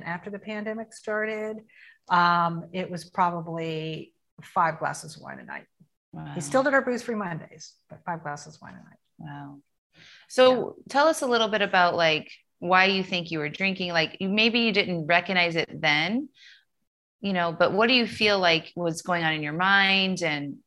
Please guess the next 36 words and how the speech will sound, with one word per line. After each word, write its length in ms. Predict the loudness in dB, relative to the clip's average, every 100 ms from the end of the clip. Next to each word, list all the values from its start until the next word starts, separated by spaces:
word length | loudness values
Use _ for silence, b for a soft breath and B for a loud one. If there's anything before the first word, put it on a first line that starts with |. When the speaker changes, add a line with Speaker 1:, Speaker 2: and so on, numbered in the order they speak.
| -6
Speaker 2:
like, 200 | -6 -6
what 140 | -6 -4
were 60 |
you 120 | -2
worried 240 | -2 0 0
about? 220 | -2 -2
What 120 | -2
were 60 | 0
you 140 | 0
using 380 | 0 0 -2 -4
it 160 | -6 -6
for, 180 | -6 -4
do 60 | -4
you 140 | -8
think, 320 | -6 -6 -6
to 240 | -6 -4 0
Speaker 1:
Um, 420 | 0 0 -2 -6
I 80 | -6
think 300 | -4 -4 -6 -6
now 260 | 0 4 4
that 120 | 4
I 80 | 2
look 300 | 0 -2 -2 -4
back 380 | 0 2 2 0
on 200 | 0 -2
it, 220 | -4 -2
I 140 | -2 -2
would 160 | -4
say 140 | -4 -2
a 80 |
lot 160 | 0 0
of 100 | 0
it 100 | -6
was 200 | -10 -10
boredom. 560 | -6 -2 0 0 -2 -6 _
Speaker 2:
Mm. 640 | -6 -4 -4 -4 -6 -8